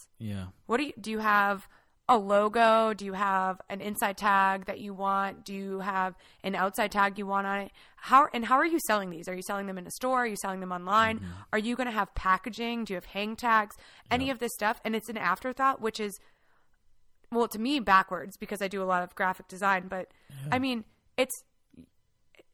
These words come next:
Speaker 2: it pulls your whole product together for sure. And, like,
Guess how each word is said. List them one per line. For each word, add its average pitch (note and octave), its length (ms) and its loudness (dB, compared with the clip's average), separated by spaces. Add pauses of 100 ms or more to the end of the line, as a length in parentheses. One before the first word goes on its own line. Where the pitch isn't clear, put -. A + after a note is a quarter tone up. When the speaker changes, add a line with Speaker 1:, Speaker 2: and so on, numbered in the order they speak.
(220)
Speaker 2:
it C4 160 -2 (260)
pulls D4 280 -4
your A3+ 80 0
whole A3 140 0
product - 360 -2
together - 440 -6
for G#3+ 100 -10
sure. - 380 -6
And, A3+ 120 -2
like, A3 220 -4